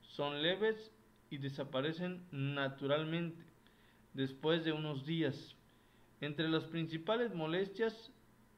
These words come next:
enumeradas destacan las siguientes: dolor y enrojecimiento en el lugar del pinchazo, fiebre, dolor de cabeza,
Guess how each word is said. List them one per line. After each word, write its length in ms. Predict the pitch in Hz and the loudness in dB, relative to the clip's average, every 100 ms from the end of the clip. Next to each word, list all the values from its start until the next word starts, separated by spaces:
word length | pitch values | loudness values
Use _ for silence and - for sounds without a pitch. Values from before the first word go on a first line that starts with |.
| - - - - - - - _ | -20 -20 -20 -20 -20 -20 -20 _
enumeradas 760 | 143 147 151 147 151 185 220 185 | -4 -2 0 2 4 4 4 0
destacan 680 | 147 139 185 185 208 208 - - | -4 2 2 2 0 -2 -4 -6
las 300 | 143 143 139 | 2 2 0
siguientes: 800 | 139 135 165 156 - - - - - | -6 -2 0 0 -4 -14 -20 -20 -4
dolor 640 | 131 135 160 202 214 208 - | 0 4 6 6 4 0 -4
y 100 | 143 | -2
enrojecimiento 1120 | 135 127 127 123 131 151 180 180 214 208 208 - - - - - - - - - | 0 -2 -4 -4 -2 0 -2 -2 0 -2 -4 -16 -20 -20 -20 -20 -20 -20 -20 -8
en 180 | 143 139 | -2 2
el 100 | 139 | 2
lugar 540 | 139 143 185 202 180 - - | 4 6 6 6 2 -6 -16
del 460 | 135 135 143 143 - - | -6 0 0 0 -8 -10
pinchazo, 760 | 143 135 127 - 170 170 - - - - - | -2 0 0 2 4 4 0 -12 -18 -20 -4
fiebre, 500 | 147 165 165 127 120 | 2 4 4 0 -4
dolor 360 | 120 139 170 | -2 0 0
de 120 | 170 | 0
cabeza, 600 | 165 139 143 165 - 120 | 2 2 4 0 -2 -6